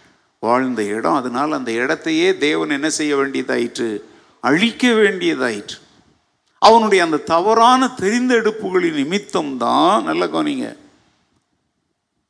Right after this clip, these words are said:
அவனுடைய மகள்கள் ஒரு தவறான வழியை தெரிந்தெடுத்து,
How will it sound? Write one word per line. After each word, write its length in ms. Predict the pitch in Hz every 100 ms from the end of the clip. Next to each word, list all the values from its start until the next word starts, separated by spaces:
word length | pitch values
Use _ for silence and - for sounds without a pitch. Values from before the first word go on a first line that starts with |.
| _ _ _ _ -
அவனுடைய 540 | - 135 147 127 123 117
மகள்கள் 1000 | 127 156 147 208 160 160 131 - - - _ _ _ _ _
ஒரு 220 | 156 135
தவறான 640 | - 143 165 165 180 202 180
வழியை 520 | 131 147 180 165 143
தெரிந்தெடுத்து, 800 | 139 143 160 147 135 139 -